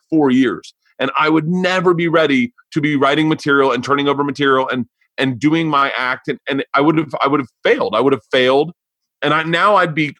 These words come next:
always trying to come back from that failure. So I'm glad of that. So I was thinking about, uh, I probably shouldn't say her name, but I, uh, yeah, Halston, be about her name. But she was the president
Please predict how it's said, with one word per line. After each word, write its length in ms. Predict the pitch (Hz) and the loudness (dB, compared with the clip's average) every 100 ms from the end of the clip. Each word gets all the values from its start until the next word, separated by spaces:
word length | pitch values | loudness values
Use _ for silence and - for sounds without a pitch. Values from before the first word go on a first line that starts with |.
| - | 0
always 280 | 156 170 156 | 2 2 0
trying 320 | 160 143 139 | -2 -2 -2
to 60 | 131 | -4
come 300 | - 127 117 | -4 -2 -2
back 260 | 120 123 | -2 -4
from 120 | - 117 | -4 -4
that 160 | 104 - | -4 -2
failure. 380 | 131 117 92 - _ _ | 0 0 -4 -14 _ _
So 80 | - | -2
I'm 80 | 165 | 0
glad 320 | 139 160 147 | 0 0 0
of 40 | 110 | -2
that. 160 | 80 - _ _ _ | -4 -10 _ _ _
So 120 | - | 0
I 60 | 156 | 0
was 100 | 151 - | 0 0
thinking 320 | 180 196 180 | 0 0 -4
about, 380 | 131 123 120 - _ | -2 0 0 -2 _
uh, 340 | 117 110 104 95 - _ _ _ _ _ _ _ _ _ _ _ _ _ _ _ _ | 0 2 2 0 -6 _ _ _ _ _ _ _ _ _ _ _ _ _ _ _ _
I 100 | 117 127 | -6 -4
probably 220 | 208 160 | -4 -4
shouldn't 220 | 123 107 | -4 -4
say 60 | 104 | -2
her 80 | |
name, 340 | 98 92 90 - _ | -2 -4 -8 -14 _
but 200 | 104 139 147 | -2 0 0
I, 100 | 160 143 - 151 | -4 -6 -8 -6
uh, 80 | - - | -6 -2
yeah, 220 | 156 147 - _ _ - | 0 0 -2 _ _ -8
Halston, 320 | 151 175 151 139 | -2 -2 0 0
be 80 | |
about 140 | 160 147 | 2 0
her 40 | |
name. 140 | 139 110 | 0 -2
But 180 | 120 - | -4 -6
she 180 | 185 | -2
was 200 | 190 165 | 0 0
the 260 | 143 139 131 - _ - | 0 0 0 -6 _ -2
president 500 | 147 113 104 107 | -2 0 -4 -6